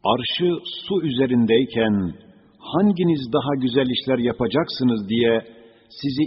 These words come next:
imtihan etmek için gökleri ve yeri altı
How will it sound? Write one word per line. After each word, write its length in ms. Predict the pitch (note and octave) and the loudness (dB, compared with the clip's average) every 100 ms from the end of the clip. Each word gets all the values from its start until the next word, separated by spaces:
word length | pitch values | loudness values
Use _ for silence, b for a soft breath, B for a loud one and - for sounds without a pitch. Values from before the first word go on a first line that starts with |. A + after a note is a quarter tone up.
| C#3+ | 2
imtihan 540 | C3+ B2 B2+ B2+ E3 | 2 2 0 0 2
etmek 380 | C3 - A#2+ A#2 | 0 0 -2 -2
için 480 | A2 A#2 A#2 G#2 F2+ B B - | -4 0 2 0 -4 B B -16
gökleri 720 | F#2 A#2+ B2+ C3+ C3+ C3+ D3 | -4 0 0 0 2 2 2
ve 100 | C3+ A#2 A2+ | 2 2 2
yeri 260 | A#2+ B2 A#2 - | 2 2 0 0
altı 340 | A#2 A#2 - | 0 2 -2